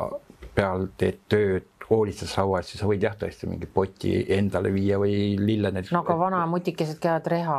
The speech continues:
Speaker 2: ja selle mingi asjaga, käivad edasi-tagasi, mõni ei julge jätta sinna reha, sinna hauakivi taha, võtab ju koju kaasa selle.
Speaker 1: Jah.
Speaker 2: Selle võib ju võtta.
Speaker 1: Jaa, mina võtan ka näiteks, kui käin.
Speaker 2: No vot. Okei. Aga muid asju ei lähe.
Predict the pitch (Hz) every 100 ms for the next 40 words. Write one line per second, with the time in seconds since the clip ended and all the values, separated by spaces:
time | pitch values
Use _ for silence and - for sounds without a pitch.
0 | 131 131 131 131 123 135 131 131 131 131
1 | 143 143 143 131 131 127 139 135 131 131
2 | 131 - 139 139 131 143 139 139 131 143
3 | 139 139 143 147 143 - 131 127 127 -
4 | - - - - 143 135 131 117 135 127
5 | 127 131 127 120 131 123 123 127 139 139
6 | 135 139 156 143 175 143 - 123 92 90
7 | 101 - - 185 135 131 156 190 196 -
8 | 123 - 95 92 110 95 90 92 - 113
9 | 160 101 - - - - 143 135 127 123
10 | - - - _ _ - - - - -
11 | - 160 - 139 135 135 139 - - -
12 | 156 185 165 139 135 - - 135 131 127
13 | 135 131